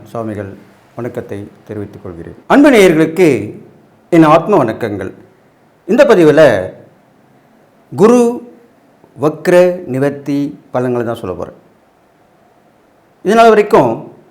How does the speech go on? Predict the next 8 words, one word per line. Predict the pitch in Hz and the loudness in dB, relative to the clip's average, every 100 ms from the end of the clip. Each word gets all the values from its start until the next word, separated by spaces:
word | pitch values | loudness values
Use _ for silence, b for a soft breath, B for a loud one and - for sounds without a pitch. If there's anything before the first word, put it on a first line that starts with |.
| _ _ _ _ _ _ _ _ - 185 | _ _ _ _ _ _ _ _ -4 2
குரு | 190 | 2
வக்ரமா | 131 156 156 117 | 2 0 0 -2
இருந்தார். | 95 90 - _ _ _ _ - | -6 -12 -14 _ _ _ _ -8
அந்த | 147 147 | -4 0
க-, | 143 135 | 0 0
வக்ரகதி | 127 160 147 131 | 0 -2 -2 -2
பலன்கள் | 127 120 113 | -4 -6 -8
சொல்லியிருந்தோம். | 117 110 98 90 | -8 -8 -10 -14